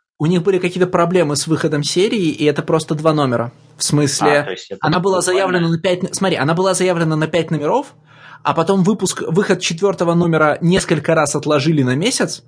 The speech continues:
Speaker 1: а потом объявили в новых солиситах, что он выйдет сразу четвёртый и пятый под одной обложкой.
Speaker 2: Всё, тогда понятно.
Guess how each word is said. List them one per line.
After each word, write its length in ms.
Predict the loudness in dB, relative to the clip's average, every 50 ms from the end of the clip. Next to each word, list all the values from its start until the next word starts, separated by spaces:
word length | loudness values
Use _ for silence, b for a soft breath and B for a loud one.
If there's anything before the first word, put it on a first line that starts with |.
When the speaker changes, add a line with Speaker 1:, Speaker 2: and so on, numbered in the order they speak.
| b b b b b b
Speaker 1:
а 120 | -4 0
потом 280 | 0 2 2 2 2 2
объявили 540 | 2 2 2 2 2 4 4 4 4 2 2
в 160 | 0 0 0
новых 280 | 0 2 2 0 -2 0
солиситах, 460 | -2 -2 0 0 -2 0 -2 -2 -2
что 120 | 0 0 0
он 80 | 2 2
выйдет 280 | 2 0 0 -4 -6
сразу 320 | -4 -2 0 0 0 -2 -4
четвёртый 380 | -6 -2 -2 -2 0 0 0
и 40 | 0
пятый 220 | 2 0 0 0
под 140 | -2 -2 0
одной 200 | 0 0 0 -2
обложкой. 460 | -2 -2 -4 -4 -4 -6 -14 -20 -20 _ _ _ _ _ _ _ _ _ _ _ _
Speaker 2:
Всё, 260 | -12 -8 -2 0 0 0
тогда 280 | 0 -2 -4 -2 -4
понятно. 480 | -2 0 -2 -2 -2 -4 -8 _ -20